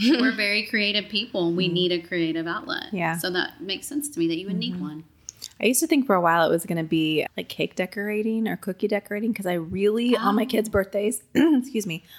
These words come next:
Speaker 2: I really get into the cake. Like, I
Speaker 1: Mm-hmm.
Speaker 2: want it to be awesome, and I always bite off more than I can chew, but it usually turns out okay. And so I've really, really have enjoyed that. And I think because of that, like, I need something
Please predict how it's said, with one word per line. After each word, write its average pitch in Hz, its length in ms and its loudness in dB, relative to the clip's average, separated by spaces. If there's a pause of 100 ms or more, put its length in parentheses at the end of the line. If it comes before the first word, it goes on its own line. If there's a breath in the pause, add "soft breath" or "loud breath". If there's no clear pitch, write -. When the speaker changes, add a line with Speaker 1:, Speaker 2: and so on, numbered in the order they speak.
(100)
Speaker 2:
I 202 80 -6
really 190 480 2
get 156 160 2
into 143 200 -4
the - 60 -20
cake. - 400 -8 (160)
Like, 190 140 -10
I 160 60 -8
Speaker 1:
Mm-hmm. - 120 -8
Speaker 2:
want 160 140 -2
it - 80 -8
to 180 80 -4
be - 240 -2
awesome, 233 580 0
and 185 140 -2
I 165 80 -2
always 175 240 0
bite 196 160 2
off 196 180 0
more 214 80 0
than 208 140 -2
I 196 80 -4
can 202 160 -4
chew, 202 500 0 (460 loud breath)
but 180 100 -2
it - 280 -4 (100)
usually 247 280 0
turns 247 220 2
out 233 120 0
okay. 233 680 -2 (640)
And 233 140 2
so - 240 2
I've 175 240 -2
really, 185 300 0
really 160 320 -8
have - 180 -10
enjoyed - 420 -8
that. - 380 0 (320 soft breath)
And 196 140 0
I 208 160 2
think 208 520 -2
because 180 360 -2
of 143 100 -8
that, - 260 0
like, 160 180 -2
I 165 120 -4
need 175 400 -8
something 151 760 -6